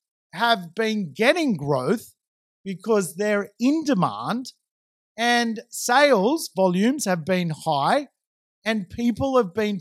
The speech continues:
fighting over some of the better suburbs of Brisbane. There's been literally capital growth for the last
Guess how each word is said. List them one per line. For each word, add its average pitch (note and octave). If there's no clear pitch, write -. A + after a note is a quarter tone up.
fighting G#3
over G#3
some G3
of F#3+
the E3
better G3+
suburbs D#3+
of C3
Brisbane. F#3+
There's B3+
been B3
literally B3
capital G3+
growth F3+
for -
the E3
last E3